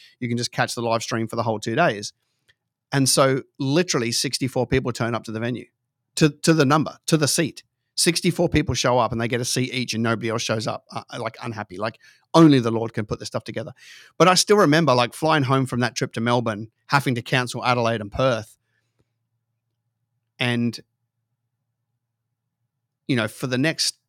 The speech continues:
three weeks, I was getting two hundred phone calls a day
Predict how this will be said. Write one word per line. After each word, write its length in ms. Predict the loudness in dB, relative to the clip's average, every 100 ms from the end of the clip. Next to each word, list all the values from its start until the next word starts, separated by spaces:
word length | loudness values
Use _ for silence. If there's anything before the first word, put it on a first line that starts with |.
| _
three 360 | -14 -2 0 0
weeks, 460 | -2 -4 -8 -10 -6
I 80 |
was 160 | -6 -4
getting 300 | -4 -4 -4
two 360 | -6 -6 -4 -4
hundred 400 | -2 -2 -2 -6
phone 260 | -4 -2
calls 240 | -2 -6 -6
a 80 | -8
day 380 | -8 -10 -12